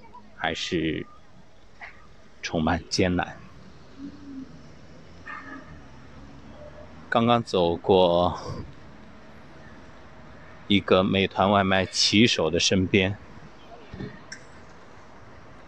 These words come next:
夜深了，他还在等着接单。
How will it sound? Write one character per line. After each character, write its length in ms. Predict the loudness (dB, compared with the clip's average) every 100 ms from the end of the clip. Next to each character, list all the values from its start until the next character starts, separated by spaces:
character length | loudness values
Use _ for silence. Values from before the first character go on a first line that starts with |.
| -20 -20 -20 -20 -20 -4 0
夜 120 | 2
深 260 | 2 0
了， 220 | 0 -2 -8 -18 -20 -20 -20 -20 -20 -20 -20 -20 -20 -20 -20 -20 -20 -6
他 100 | -4
还 200 | 0 -2
在 380 | 2 4 4 0 -8 -16 -20 -6
等 240 | -2 0 0
着 120 | 0
接 280 | 2 2 4
单。 260 | 2 0